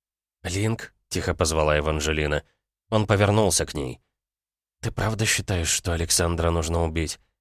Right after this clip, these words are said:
Она не ожидала от себя этого вопроса. Никто не ожидал. Эверлинг не очень хотел ей отвечать. Колющее чувство никуда не ушло, пусть ее огонь заставил отвлечься и переключить сознание на другую, более реальную боль.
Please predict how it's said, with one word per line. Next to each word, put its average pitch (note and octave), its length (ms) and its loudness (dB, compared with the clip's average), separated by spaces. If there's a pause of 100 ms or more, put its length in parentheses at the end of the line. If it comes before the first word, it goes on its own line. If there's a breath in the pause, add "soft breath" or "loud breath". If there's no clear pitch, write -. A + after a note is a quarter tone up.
(720)
Она G#2 240 2
не A#2 120 4
ожидала G#2+ 520 4
от G2+ 120 2
себя G2 340 0
этого F2+ 260 2
вопроса. F2 600 2 (300)
Никто D#2+ 360 0
не F2 100 2
ожидал. C#2+ 560 -2 (500)
Эверлинг B2+ 500 4
не A#2+ 120 4
очень A#2+ 280 2
хотел G#2+ 380 2
ей D#2 200 0
отвечать. D2 560 -2 (400)
Колющее F2+ 480 4
чувство F#2+ 360 2
никуда E2+ 360 4
не E2 80 2
ушло, F2 420 2 (320 soft breath)
пусть - 240 -2
ее E2+ 280 4
огонь E2+ 320 4
заставил D#2+ 420 2
отвлечься E2+ 560 2
и D2+ 80 2
переключить E2 560 -2
сознание D#2+ 580 2
на D2+ 140 0
другую, D#2 540 0
более F2 400 2
реальную E2+ 460 2
боль. D2 340 -2